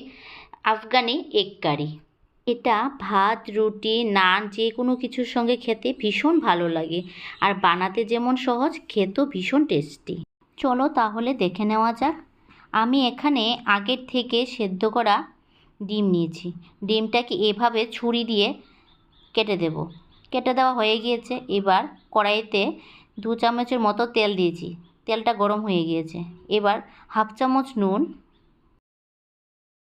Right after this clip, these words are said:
হাফ চামচ হলুদ গুঁড়ো, এবার দিয়ে দেব অল্প একটু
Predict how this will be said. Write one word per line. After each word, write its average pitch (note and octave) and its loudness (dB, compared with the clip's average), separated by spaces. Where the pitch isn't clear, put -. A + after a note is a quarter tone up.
হাফ A3+ -4
চামচ B3+ 2
হলুদ A#3+ 0
গুঁড়ো, E3+ 0
এবার A3+ 2
দিয়ে G#3 2
দেব A3 0
অল্প G#3 0
একটু A#3 -2